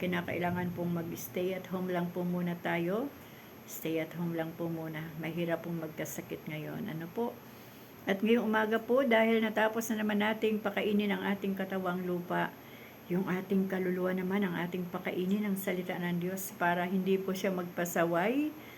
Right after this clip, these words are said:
para lagi pong malakas ang ating pananampalataya sa Diyos, para makatagal po tayo sa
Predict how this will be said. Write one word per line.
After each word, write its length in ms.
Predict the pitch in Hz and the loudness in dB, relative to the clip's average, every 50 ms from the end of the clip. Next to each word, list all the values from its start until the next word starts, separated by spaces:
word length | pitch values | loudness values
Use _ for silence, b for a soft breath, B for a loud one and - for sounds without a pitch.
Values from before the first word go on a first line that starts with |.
| B B B B B B B - - - - - | B B B B B B B -18 -18 -8 0 6
para 240 | 202 214 214 214 208 | 8 8 10 10 10
lagi 320 | 202 208 208 202 208 202 | 10 10 8 8 6 4
pong 240 | 208 208 202 196 190 | 4 4 6 6 6
malakas 480 | 196 190 190 190 - 220 214 - - | 6 6 2 0 -2 -4 -2 -2 -2
ang 160 | - 175 185 - | -2 -2 -2 -2
ating 320 | 190 190 190 202 190 190 | -4 -4 -2 -2 -2 -2
pananampalataya 960 | 190 - 180 180 185 180 180 180 180 180 170 180 180 180 180 175 180 175 175 | -2 -2 -2 -2 -2 -4 -4 -4 -2 -2 -2 -2 -2 0 0 2 2 2 2
sa 160 | 170 - - | 0 -2 -2
Diyos, 480 | 170 165 165 165 170 170 - - - - | -4 -2 -2 -2 -2 -2 -4 -6 -6 -4
para 240 | - 175 165 165 165 | -4 -4 -2 -2 -2
makatagal 560 | 170 170 - 180 175 170 165 165 170 165 165 | -4 -4 -4 -4 -2 -2 -2 0 0 -2 -2
po 160 | - 165 165 | -2 -4 -6
tayo 240 | 165 175 165 160 156 | -4 -4 -4 -4 -4
sa 160 | 156 - - | -4 -4 -4